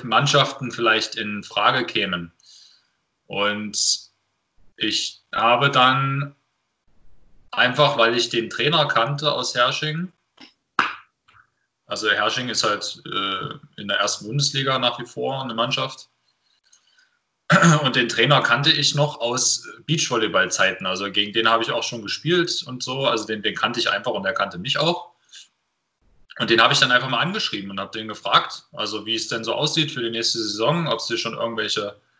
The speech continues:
ähm, irgendwelche Leute in Aussicht haben, äh, ob sie noch einen Zuspieler brauchen,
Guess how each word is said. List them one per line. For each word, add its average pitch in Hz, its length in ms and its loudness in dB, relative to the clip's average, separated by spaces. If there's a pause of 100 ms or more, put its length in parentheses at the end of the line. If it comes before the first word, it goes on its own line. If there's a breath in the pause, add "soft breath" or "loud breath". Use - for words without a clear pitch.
(420)
ähm, 101 920 -4 (320)
irgendwelche 113 380 -2
Leute 104 240 2
in 104 60 -2
Aussicht - 440 2
haben, 139 460 4
äh, 113 60 -8
ob - 240 -6
sie 113 100 -2
noch 101 120 -4
einen 107 80 -12
Zuspieler 151 400 2
brauchen, 135 600 2